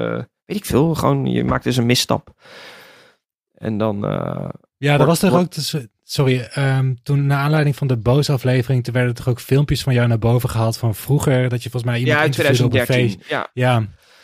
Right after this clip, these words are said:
Speaker 1: Spuiten en slikken interview met een Playboy-model, eh,
Speaker 2: Ja.
Speaker 1: Zimra Geurts, fantastische vrouw. Eh, en we hebben daar een gekscherend gesprek over,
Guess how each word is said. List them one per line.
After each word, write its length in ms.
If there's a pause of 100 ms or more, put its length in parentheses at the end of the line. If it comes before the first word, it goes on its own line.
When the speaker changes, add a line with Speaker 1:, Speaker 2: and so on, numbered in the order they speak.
(380)
Speaker 1:
Spuiten 320
en 60
slikken 300
interview 440
met 240
een 400
Playboy-model, 1040
eh, 60 (160)
Speaker 2:
Ja. 200
Speaker 1:
Zimra 300
Geurts, 500
fantastische 540
vrouw. 500
Eh, 260
en 60
we 60
hebben 240
daar 240
een 120
gekscherend 680
gesprek 480
over, 540